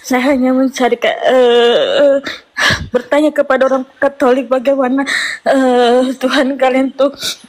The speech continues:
menjaga atau menyayangi kalian. Karena bukan, saya tidak pernah ke gereja, bahkan saya hanya bertanya-tanya saja, Pak Ustadz. Jadi, di situ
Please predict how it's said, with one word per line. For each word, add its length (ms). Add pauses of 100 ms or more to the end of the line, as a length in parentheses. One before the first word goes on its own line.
(360)
menjaga 560
atau 160
menyayangi 400
kalian. 560 (560)
Karena 480 (720)
bukan, 400 (720)
saya 240
tidak 240
pernah 80
ke 160
gereja, 400
bahkan 400 (160)
saya 240
hanya 160
bertanya-tanya 560
saja, 320
Pak 160
Ustadz. 400
Jadi, 320 (880)
di 160
situ 160